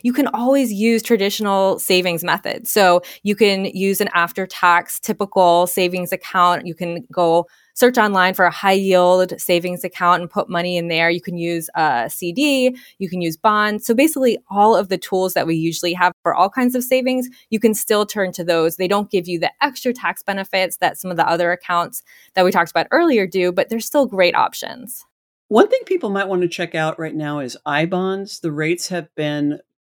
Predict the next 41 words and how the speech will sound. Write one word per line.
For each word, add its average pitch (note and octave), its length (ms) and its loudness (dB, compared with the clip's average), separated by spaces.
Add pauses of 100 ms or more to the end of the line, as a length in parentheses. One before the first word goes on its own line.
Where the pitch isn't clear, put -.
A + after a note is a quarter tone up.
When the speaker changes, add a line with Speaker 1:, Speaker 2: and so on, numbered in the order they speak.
(260)
Speaker 2:
higher E3 440 2
than G#3+ 140 6
usual F3+ 400 4
because E3 400 -2
they're D#3 120 -4
linked D3+ 320 -4
to D#3+ 100 -8
the C#3+ 120 -6
inflation C#3 640 -8
rate. A2 540 -12
They C#3+ 280 -4
do E3 200 4
have F#3 400 -2 (100)
several F3 600 -4
restrictions. F3 800 -4 (420)
You D3+ 360 -4
basically D#3+ 480 -2
can't - 280 -4
tap F3 280 -6
the F3+ 60 -6
money F3+ 200 0
for F3 140 -12
the D#3+ 80 -6
first E3 340 -10
year. E3+ 260 -2
And C#3+ 160 -4
if C#3 160 -8
you C#3+ 80 -14
tap D3 300 -6
it C#3+ 80 -6
in C3+ 80 -6
the B2+ 80 -8
first - 340 -12
five G#3+ 280 0
years, D#3+ 440 0
you C#3 200 -10
lose C#3 340 -6
three D3+ 220 -2
months C#3 260 -2
worth B2+ 180 -14
of A#2+ 60 -18